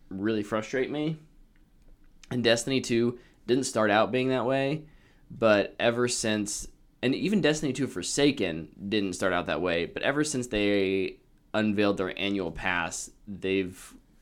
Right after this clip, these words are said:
consistently disappointed me in how much of a grind it is just to unlock content that I paid for. So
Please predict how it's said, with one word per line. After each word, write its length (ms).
consistently 960
disappointed 680
me 180
in 380
how 260
much 320
of 140
a 40
grind 640
it 80
is 220
just 240
to 160
unlock 480
content 520
that 80
I 120
paid 340
for. 420
So 600